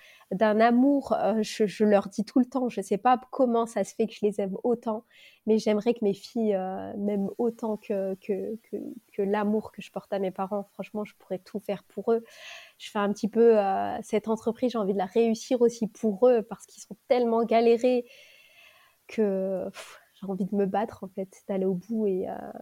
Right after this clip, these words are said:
et mes filles, euh, pff, je vais leur transmettre énormément de choses. Même dans les voyages, t'apprends énormément de choses. Donc, je vais les faire voyager dans des pays, euh, pauvres, surtout, <laughs> pour leur montrer que, que c'est pas si facile que ça.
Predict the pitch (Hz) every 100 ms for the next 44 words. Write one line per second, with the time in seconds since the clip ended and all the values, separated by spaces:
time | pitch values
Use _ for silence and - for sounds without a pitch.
0 | - 269 - 208 196 196 - 240 226 180
1 | 180 - _ - - 202 196 - - 196
2 | 196 - 202 190 196 202 220 - 214 -
3 | _ _ _ _ - 214 214 214 214 214
4 | 226 226 226 196 - 208 - 220 208 202
5 | 202 202 196 - 208 190 185 - - 196
6 | 196 196 175 208 208 202 214 208 190 185
7 | 185 - 208 208 214 202 185 185 220 _
8 | _ _ _ _ _ _ _ _ _ -
9 | 233 196 - _ - 202 - 202 277 _
10 | 180 190 - 165 - 247 _ 226 - _
11 | _ _ _ - 220 202 190 208 - 220
12 | 220 - 190 185 185 - - 196 190 196
13 | - 208 190 - 190 - 180 -